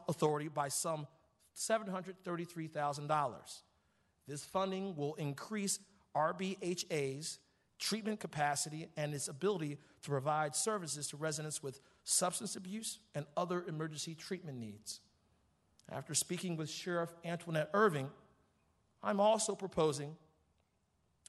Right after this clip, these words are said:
that we eliminate the two dollar a day fee we charge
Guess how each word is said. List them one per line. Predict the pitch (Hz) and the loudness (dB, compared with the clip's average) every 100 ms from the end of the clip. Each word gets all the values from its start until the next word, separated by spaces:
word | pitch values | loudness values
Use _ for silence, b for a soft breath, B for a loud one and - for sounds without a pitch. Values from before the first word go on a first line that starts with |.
| - | 4
that | 165 160 | 4 6
we | 165 | 4
eliminate | 156 202 202 156 135 139 _ _ _ _ _ _ | 4 2 0 -4 -8 -12 _ _ _ _ _ _
the | 147 131 | -8 -4
two | - 208 220 | 0 0 0
dollar | 185 165 170 170 180 | 2 4 4 2 0
a | 165 | -2
day | 151 160 175 | -2 -2 -2
fee | - 135 135 | -6 -8 -6
we | 151 | -6
charge | 156 160 143 143 139 | -2 2 2 2 -4